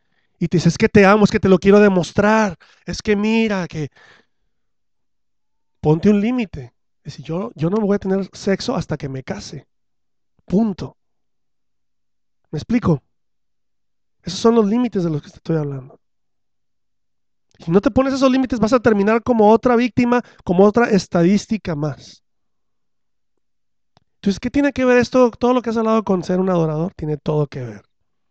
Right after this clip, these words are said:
Porque si no vivimos así, no esperemos que Dios nos use mucho, por mucho tiempo. Si tú quieres que Dios te use mucho por los años que te quedan,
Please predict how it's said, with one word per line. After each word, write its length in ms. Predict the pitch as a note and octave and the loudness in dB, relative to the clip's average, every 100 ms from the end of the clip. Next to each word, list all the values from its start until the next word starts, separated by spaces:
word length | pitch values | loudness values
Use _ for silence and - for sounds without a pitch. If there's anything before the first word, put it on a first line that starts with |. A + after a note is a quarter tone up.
| _ _ _ _ _ - | _ _ _ _ _ -6
Porque 200 | D#3+ D#3 | -4 -2
si 120 | D#3+ | 2
no 100 | F3 | 4
vivimos 420 | F#3+ F#3+ F#3+ F3+ | 6 4 2 0
así, 340 | D#3 - D3+ - _ _ _ _ _ _ | -2 -6 -8 -10 _ _ _ _ _ _
no 100 | E3+ | 0
esperemos 460 | F3 F3+ E3+ F3 - | 0 2 2 0 -2
que 100 | D#3+ | -2
Dios 160 | D#3+ | 0
nos 180 | D#3 C#3+ | -2 -2
use 180 | D3+ - | -4 -6
mucho, 360 | C3 C3 - - _ _ _ _ _ - | -10 -10 -12 -20 _ _ _ _ _ -6
por 140 | D3+ | -4
mucho 300 | C#3 D3 - | -2 -4 -2
tiempo. 380 | D3 C#3 A#2+ A2 _ _ _ _ _ _ _ _ _ _ _ _ _ _ _ _ _ _ _ _ | -4 -4 -6 -10 _ _ _ _ _ _ _ _ _ _ _ _ _ _ _ _ _ _ _ _
Si 100 | - | -18
tú 100 | - | -8
quieres 160 | F3 F#3+ | -2 0
que 80 | F#3 | 2
Dios 120 | F3 | 2
te 160 | F#3 F3 | 4 4
use 240 | F3 F3 | 4 2
mucho 480 | D#3 F3 - D#3 C3+ _ _ _ _ _ _ _ - | 0 0 0 -4 -6 _ _ _ _ _ _ _ -8
por 180 | D3 | -4
los 200 | C#3 B2+ | -4 -4
años 260 | E3+ E3+ E3 | -2 -2 -4
que 120 | E3 | -8
te 120 | D3 | -8
quedan, 440 | - E3+ D#3 C#3 | -4 -2 -2 -4